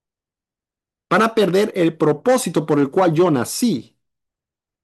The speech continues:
Los discípulos están caminando con Jesús, están cerca de Jesús, duermen cerca de Él, se despiertan con Él, pescan con Él, y aún así están lejos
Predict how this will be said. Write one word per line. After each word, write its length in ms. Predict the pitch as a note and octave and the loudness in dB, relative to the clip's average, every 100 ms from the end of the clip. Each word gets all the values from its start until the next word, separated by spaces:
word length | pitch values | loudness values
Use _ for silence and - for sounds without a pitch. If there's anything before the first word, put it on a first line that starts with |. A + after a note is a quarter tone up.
| _ _ _ | _ _ _
Los 160 | C3 B2+ | -2 -2
discípulos 540 | A#2+ G#3+ G3+ G#3+ G3 | 0 -2 0 0 0
están 240 | C#3+ E3+ | -2 -2
caminando 580 | D#3+ F3 C#3 C#3+ F#3+ F#3+ | 0 0 0 0 0 0
con 180 | - A2 | -2 -4
Jesús, 600 | G#2+ - A#2 F#3 - - _ _ _ _ _ _ _ _ _ _ _ _ _ _ _ _ _ - | -4 -4 -2 -2 -6 -20 _ _ _ _ _ _ _ _ _ _ _ _ _ _ _ _ _ -12
están 260 | - D#3 | -4 -2
cerca 380 | D3+ F3 A3 G#3 | 0 -2 0 0
de 100 | C3 | 0
Jesús, 760 | A#2+ - A#2 E3+ - - - _ _ _ _ _ _ _ _ _ _ _ _ _ | -2 -2 0 0 -4 -16 -20 _ _ _ _ _ _ _ _ _ _ _ _ _
duermen 500 | - B2+ F3 A3 G3 | -4 2 2 2 0
cerca 320 | D#3 E3 D#3 C3 | 0 -2 -2 -2
de 280 | A2+ B2 | 0 0
Él, 180 | F#3 F#3+ | -2 -8
se 160 | - E3 | -2 2
despiertan 720 | C#3 - - G3+ A3+ G#3 F#3 | 2 -2 -2 0 0 -4 -4
con 220 | E3 B2+ | -4 -6
Él, 340 | B2 C#3 F3+ F3 _ _ _ _ _ _ _ _ | -4 -6 -8 -14 _ _ _ _ _ _ _ _
pescan 540 | - G3+ A3+ - F#3 D#3 | -2 0 0 -2 -4 -4
con 200 | C3 B2 | -4 -4
Él, 360 | A2+ D#3 G#3+ _ _ _ _ _ _ _ _ _ _ | -2 -4 -6 _ _ _ _ _ _ _ _ _ _
y 120 | - B2+ | -6 -2
aún 320 | C#3+ G3 G#3 | 0 0 -2
así 680 | F3 - G#3+ F#3 C3 F3 G3+ | -6 -8 -6 -4 -2 -4 -8
están 440 | C#3 - D3 C3 | -8 -6 -4 -2
lejos 840 | F3+ F#3 - A#2 B2+ D#3+ - - | -2 -4 -4 -2 -2 -2 -6 -16